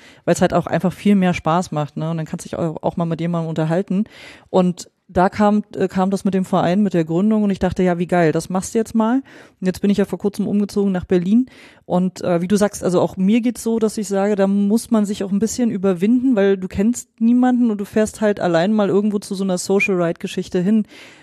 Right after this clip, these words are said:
Und, ähm, weil sonst keiner mitkommen wollte, bin ich halt auch einfach alleine hingefahren zum Afterwork Gravel Ride vom, äh, Gravel Club. Und, ähm,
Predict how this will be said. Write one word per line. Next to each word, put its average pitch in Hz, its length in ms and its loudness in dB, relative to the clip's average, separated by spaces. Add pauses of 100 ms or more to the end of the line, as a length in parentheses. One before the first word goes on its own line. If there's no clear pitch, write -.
(180)
Und, 185 320 0
ähm, 175 400 0
weil 175 160 2
sonst 185 240 -2
keiner 185 220 2
mitkommen 185 380 -2
wollte, 170 220 2
bin 180 140 -2
ich 190 140 -2
halt 185 100 2
auch 202 240 0
einfach - 340 -4
alleine 170 340 0
hingefahren 196 580 2
zum 185 180 -4
Afterwork 180 760 -2
Gravel 180 340 2
Ride 170 200 0
vom, 165 180 -8 (160)
äh, 165 160 -2
Gravel 214 320 2
Club. 247 260 -2 (600)
Und, 196 400 2
ähm, 190 440 2